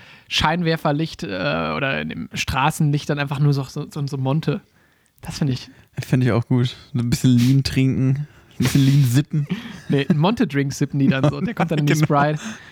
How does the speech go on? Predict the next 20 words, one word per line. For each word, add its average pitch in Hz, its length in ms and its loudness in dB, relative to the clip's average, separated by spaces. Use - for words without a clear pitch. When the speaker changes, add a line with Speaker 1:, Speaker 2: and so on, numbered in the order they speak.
Speaker 2:
<laughs> 147 140 2
Die 127 140 4
kippen 147 320 0
sich 135 140 2
Lean, 139 260 2
<laughs> 196 120 4
die 165 140 -2
kippen - 300 0
sich - 380 -2
Lean 175 260 2
in 147 100 2
den 135 160 0
Monte-Drink. - 760 -2
<laughs> 185 60 -2
Speaker 1:
Boah, - 160 2
aber 131 180 2
wobei 139 280 0
so, 143 180 -2
so - 300 -2
Monte-Drink 196 840 -2